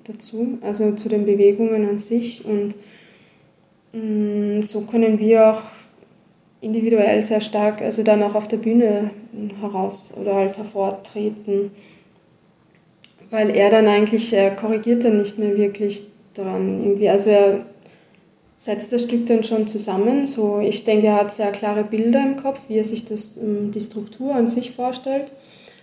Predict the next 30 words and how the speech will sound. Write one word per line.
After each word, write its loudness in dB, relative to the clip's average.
Aber -4
dann 2
das -2
Bewegungsmaterial, 0
das -4
kommt -6
immer 0
von -4
uns. -2
Und -6
ja, -2
das -8
ist -4
einfach, -2
also, -2
ähm, -2
wie 2
ich -2
schon 0
gesagt 0
habe, 0
ein 2
großes -4
Vertrauen, -2
das 0
einem 2
da 0
entgegengebracht -2
wird. -6
Und, -4